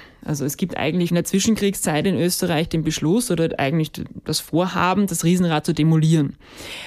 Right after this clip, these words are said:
Das ist nur wahnsinnig kompliziert, weil das mit dem Stahl und das Abbauen und das ist, das kostet auch wahnsinnig viel Geld, das Ding wieder sozusagen zurückzubauen.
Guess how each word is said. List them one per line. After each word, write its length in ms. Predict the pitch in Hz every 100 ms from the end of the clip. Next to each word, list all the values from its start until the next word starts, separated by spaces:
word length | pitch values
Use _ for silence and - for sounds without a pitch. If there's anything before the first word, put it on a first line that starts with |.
| -
Das 140 | 190
ist 220 | - 233 247
nur 360 | 226 285 302 294 -
wahnsinnig 520 | 147 185 220 220 220
kompliziert, 600 | 190 185 175 185 185 - - - - _ _
weil 180 | - 165
das 280 | 165 165 -
mit 160 | 180 175
dem 100 | 180
Stahl 520 | 175 170 190 202 202
und 120 | 180
das 100 | 170
Abbauen 640 | 160 196 190 185 175 185
und 200 | 180 175
das 100 | 185
ist, 220 | 185 190 190
das 100 | -
kostet 340 | 196 196 208
auch 160 | 175 175
wahnsinnig 540 | 165 190 233 214 202
viel 160 | - 180
Geld, 260 | 165 185
das 120 | 190
Ding 180 | - 190
wieder 320 | 180 175 175
sozusagen 540 | 170 170 180 165 180 175
zurückzubauen. 760 | 185 247 - 170 139 151 277